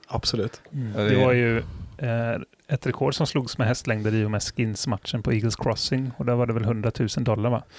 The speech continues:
Speaker 3: Ja.
Speaker 1: Mm.
Speaker 2: Så det säger ju en del om att det här är, eh, så pass mycket
Speaker 1: Mm.
Speaker 2: troligtvis redan nu då.
Speaker 3: Ja, jag vet. European Open hade i alla fall s-, högst, eh, prissumma i Europa förra året. Och det var ju också då, eh, hundratusen euro.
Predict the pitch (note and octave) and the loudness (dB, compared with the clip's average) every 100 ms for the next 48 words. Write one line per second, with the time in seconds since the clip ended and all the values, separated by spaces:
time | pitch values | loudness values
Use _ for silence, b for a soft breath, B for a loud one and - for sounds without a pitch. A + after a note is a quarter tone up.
0 | B B A#2 A2+ A2 G2+ - _ - C#3+ | B B 4 4 4 0 -6 _ -4 0
1 | C3 - B2+ A2+ B2+ C3+ A#2 A2+ A2 A2+ | 0 2 2 4 2 2 0 0 -2 0
2 | A2 - G#2+ G#2+ G#2+ A2 G#2+ - - A2 | -2 0 2 2 2 0 0 -6 -14 -6
3 | A#2 G#2+ - - - - - - A2+ A#2+ | -2 -2 -4 -8 -12 -18 -6 -2 0 0
4 | A#2+ - B2 B2+ - A#2+ A2 A2 A2 G2+ | -2 -4 -4 -4 -2 0 0 2 0 0
5 | A#2 A2 C3 - B2+ A2+ A#2 C#3 C#3+ - | -2 -2 -6 -6 -6 -4 -2 -2 -4 -4
6 | C3 C3+ C#3+ C#3+ D3 C3 B2+ - C3+ C3 | 2 4 4 2 0 2 -2 0 0 0
7 | A#2 - B2 C3 G#2+ G#2 G2 - A#2 B2+ | 0 -2 0 0 2 2 2 0 -2 0
8 | A2+ A#2+ - - A2 - - - G2+ - | 0 -2 -4 -2 -2 -2 -4 0 -2 0
9 | G#2+ - F#2 F2+ F#2+ G2+ - A2 - G#2 | -2 0 0 2 2 0 -2 -2 2 2
10 | F2+ - - - - G2+ G2 F#2+ F2+ E2+ | 2 0 -2 -6 -4 0 0 2 2 2
11 | E2 - - G2 F2+ E2 E2+ - F2+ B1+ | 0 -2 -2 -2 0 0 -4 -6 -4 -2
12 | C2 - - F2 - E2+ F2 E2+ G#2 | -4 -6 -4 -2 -2 -2 -2 0 -2